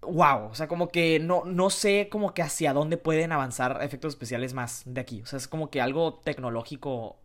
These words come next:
impactante. O sea, eso es lo primero que te das cuenta y como que nunca lo superas. O sea, siento que la estás viendo y es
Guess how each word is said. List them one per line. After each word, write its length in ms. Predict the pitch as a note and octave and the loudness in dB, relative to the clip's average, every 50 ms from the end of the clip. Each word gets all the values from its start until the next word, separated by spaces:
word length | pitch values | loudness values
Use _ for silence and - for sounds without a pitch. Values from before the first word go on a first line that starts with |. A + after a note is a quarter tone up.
| _ _ | _ _
impactante. 720 | F3+ D#3+ C#3 - C3 - - - B2+ A#2 A2 - - - | -6 -6 -4 -4 -8 -10 -8 -8 -8 -8 -8 -10 -14 -14
O 40 | |
sea, 120 | A#2+ B2+ A#2+ | -10 -8 -8
eso 140 | A#2+ D3 D3+ | -8 -8 -8
es 200 | - - - - | -10 -10 -6 -4
lo 320 | D3 D#3 D#3+ E3 E3 - | 0 2 2 2 2 2
primero 420 | - D#3 D3+ D#3+ F3+ G3+ A3+ - | 0 0 2 6 6 6 6 6
que 100 | F3+ G3 | 4 0
te 100 | F#3 - | -2 0
das 180 | C3+ C#3 C3+ - | 0 0 0 -2
cuenta 360 | - E3 D#3+ E3+ E3+ G3+ G3 F#3 | -4 -4 -4 -2 0 0 0 0
y 80 | E3+ | -2
como 180 | - D#3+ D3+ B2+ | -2 -4 -2 -2
que 80 | D#3 | -2
nunca 400 | C#3+ C#3 C#3+ D3+ E3+ F3 F3 G3+ | -4 -4 -2 -2 -2 2 2 2
lo 80 | G3 F3+ | 2 2
superas. 340 | C#3+ C#3 B2 C3 B2+ B2 A#2+ | 0 -2 -2 0 0 0 0
O 60 | A#2+ | -2
sea, 80 | C3 C#3 | -6 -8
siento 200 | C#3 D#3 D#3 F3+ | -8 -8 -10 -6
que 120 | - D#3+ C#3+ | -2 0 0
la 200 | C3+ C3+ C#3+ C#3 | 2 2 2 0
estás 240 | B2+ - D#3+ D3+ D3+ | 0 -4 -6 -6 -4
viendo 420 | E3+ E3+ E3+ F3+ G3 G3+ - - - | -4 -4 -4 -4 -4 -6 -6 -6 -4
y 100 | C#3+ C3+ | -4 -4
es 240 | B2+ B2 - - | -4 -6 -8 -12